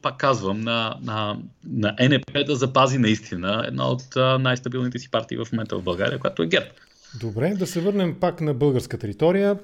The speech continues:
Speaker 2: Сега ще цитирам твоя колега, без изобщо да искам да целя да разговора да тръгне в тази посока. Просто ще цитирам нещо, с което ти да се съгласиш или не и да го опровергаеш или да подкрепиш това разбиране на Стойчо Стойчев. Стойко Стойчев. А, той казва, че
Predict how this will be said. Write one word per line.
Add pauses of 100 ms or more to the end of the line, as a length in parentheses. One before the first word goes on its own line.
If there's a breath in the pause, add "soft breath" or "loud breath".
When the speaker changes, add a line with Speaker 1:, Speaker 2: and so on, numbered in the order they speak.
Speaker 2:
Сега
ще
цитирам
твоя
колега,
без
изобщо
да
искам
да
целя
да
разговора
да
тръгне
в
тази
посока.
Просто
ще
цитирам
нещо,
с
което
ти
да
се
съгласиш
или
не
и
да
го
опровергаеш
или
да
подкрепиш
това
разбиране
на
Стойчо
Стойчев. (520 loud breath)
Стойко
Стойчев.
А,
той
казва,
че